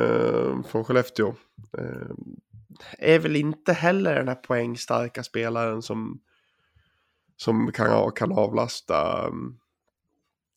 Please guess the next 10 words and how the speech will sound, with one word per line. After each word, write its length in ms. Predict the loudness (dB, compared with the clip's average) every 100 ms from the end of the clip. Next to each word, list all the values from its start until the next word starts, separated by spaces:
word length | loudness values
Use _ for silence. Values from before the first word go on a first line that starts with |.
| -20 -8
avlasta, 1040 | -2 -2 0 -2 -2 -4 -4 -2 -4 -6 -8 -12 -20 _ _ -14
eh, 220 | -12 -12 -4
Keito. 460 | 0 0 0 -6 -6 _ _ _ -10
Utan 240 | -6 2
det 60 | 4
är 40 |
också 580 | 4 2 0 4 4 2
samma, 540 | 0 -2 -2 -2 -2 -2 -8 _ _ _ _ _ _ _ _ _ -8
eh, 460 | -6 -6 -6 -6 -4
upp-, 200 | -4 -6